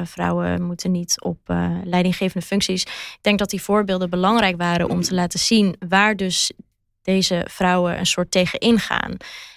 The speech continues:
En, eh, hoeveel hobbels ze nog moeten nemen. En nogmaals, hè, dat zeggen die meiden ook elke keer van,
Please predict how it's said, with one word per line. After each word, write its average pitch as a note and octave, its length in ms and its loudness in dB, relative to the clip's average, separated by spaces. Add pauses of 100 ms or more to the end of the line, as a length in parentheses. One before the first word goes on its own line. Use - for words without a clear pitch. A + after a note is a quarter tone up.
En, F3 520 0
eh, F3+ 120 -4 (760)
hoeveel F#3+ 340 4
hobbels G3+ 340 4
ze E3 300 -6 (540)
nog - 440 0
moeten F#3 260 0
nemen. E3+ 440 2 (320)
En F3+ 140 2
nogmaals, - 440 0
hè, E3+ 100 -4
dat F3+ 160 -4
zeggen F#3+ 220 0
die F#3 80 0
meiden F#3+ 300 4
ook A3 200 2
elke A3 160 2
keer E3+ 160 -6
van, E3+ 120 -12